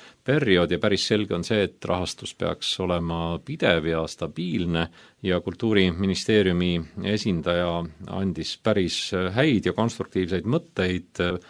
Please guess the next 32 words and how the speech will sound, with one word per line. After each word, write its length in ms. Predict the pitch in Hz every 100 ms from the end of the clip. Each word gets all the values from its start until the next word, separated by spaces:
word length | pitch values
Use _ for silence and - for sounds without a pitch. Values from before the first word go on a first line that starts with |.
| - - _
Loodetavasti 920 | - 92 117 107 - 101 113 - - 95
luuakse 480 | 107 90 - - -
kultuurkapitali 920 | 82 - 160 117 147 113 - 98 90
juurde 400 | 92 90 - 92
eri, 140 | 92 90 98
eri, 280 | 95 87 85 85
äh, 200 | 85 85
meede 380 | 104 127 127 85
selleks 540 | 90 90 87 - - -
ja, 140 | 85 82 85 85
ja 80 |
kui 160 | 82 90
see 140 | 95 107
niimoodi 300 | 110 87 107
läheb, 240 | 113 85
siis, 300 | - 80 - - - - _
siis 220 | - 92
on 60 | 85
tõesti 320 | 98 - 92
hästi, 400 | 131 147 - 82
sest 400 | 85 - - -
juhtisin 400 | 95 95 80 90
ka 80 | 90
tähelepanu, 560 | 123 117 82 87 87
et 120 | 85 -
piibel 320 | 107 - 85
ei 80 | 90
ole 220 | 113 95
mitte 300 | 95 95 - 92
ainult, 480 | 92 80 _ -
äh, 800 | - _ - - - _ 85 85
usklike 580 | - 127 - 90 -